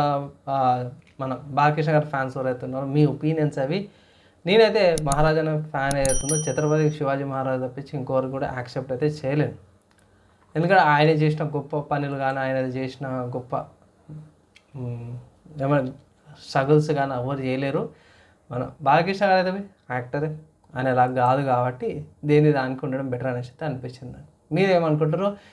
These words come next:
మీ ఒపీనియన్ ఒకసారి ఆలోచించండి, కింద కామెంట్ అయితే చేయండి, ఆలోచించి.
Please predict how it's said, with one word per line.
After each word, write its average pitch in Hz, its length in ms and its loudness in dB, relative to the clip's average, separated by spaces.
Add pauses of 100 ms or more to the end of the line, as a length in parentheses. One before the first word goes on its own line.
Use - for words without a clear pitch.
(200)
మీ 165 80 0
ఒపీనియన్ 254 260 4
ఒకసారి 233 240 4
ఆలోచించండి, 175 800 4 (400)
కింద 156 140 2
కామెంట్ 131 440 -2
అయితే 123 180 -2
చేయండి, 120 420 -4 (320)
ఆలోచించి. 123 500 -4